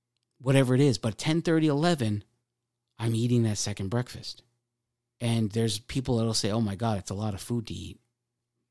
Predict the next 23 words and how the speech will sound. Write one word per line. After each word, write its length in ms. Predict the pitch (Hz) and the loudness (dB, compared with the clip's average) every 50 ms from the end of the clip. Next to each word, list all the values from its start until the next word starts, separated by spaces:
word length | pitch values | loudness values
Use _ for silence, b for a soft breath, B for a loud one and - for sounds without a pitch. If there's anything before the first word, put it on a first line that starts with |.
| _ _ _ | _ _ _
And 240 | 113 110 110 107 104 | -6 -4 -2 -2 0
yet, 380 | 117 123 123 123 - - - _ _ _ _ _ _ _ _ _ _ _ _ | 2 2 2 2 0 -4 -12 _ _ _ _ _ _ _ _ _ _ _ _
here 340 | _ - 127 127 135 143 139 | _ -4 0 2 4 4 4
I 140 | 131 135 135 | 4 4 4
sit 480 | - - - - 131 107 95 82 - _ _ _ _ _ _ _ _ _ _ _ _ _ _ _ - | 4 4 4 2 2 0 -2 -6 -10 _ _ _ _ _ _ _ _ _ _ _ _ _ _ _ -4
talking 440 | - 123 117 117 - - 139 131 123 | -2 0 0 0 0 0 2 2 2
to 120 | - 156 | 2 0
you, 540 | 156 143 135 135 131 117 101 98 92 95 98 - _ _ _ _ _ _ _ _ _ _ _ _ _ - | 0 2 4 4 4 4 4 0 -4 -8 -10 -14 _ _ _ _ _ _ _ _ _ _ _ _ _ -12
one 220 | - 120 117 107 | -4 -2 -2 0
hundred 340 | 101 123 131 139 143 147 139 | 2 4 4 4 4 4 4
and 100 | 139 135 | 4 4
eleven 440 | 127 120 113 123 127 120 135 131 127 | 4 2 2 0 2 2 2 2 2
pounds 440 | - - 127 120 123 120 110 - | 2 2 2 4 4 4 2 2
down. 480 | - - 117 113 107 101 87 87 90 - _ _ _ _ _ _ _ _ _ _ _ _ _ _ _ _ _ - | 0 0 0 0 0 -2 -4 -8 -12 -18 _ _ _ _ _ _ _ _ _ _ _ _ _ _ _ _ _ -2
And 160 | 123 123 120 | 0 0 2
I've 260 | 113 113 127 131 117 | 4 4 4 4 4
been 180 | 113 131 123 120 | 4 2 2 4
doing 300 | 107 120 120 120 113 110 | 4 4 4 4 4 4
this 200 | 110 107 - - | 2 0 0 -2
almost 420 | - 123 120 113 113 113 110 - | -4 -2 0 0 0 0 -2 -2
from 140 | - 107 107 | -2 -2 -2
the 100 | 101 101 | -2 -2
beginning. 540 | 82 101 92 92 127 131 131 117 90 - - | -4 -6 -4 0 4 4 4 4 2 -2 -8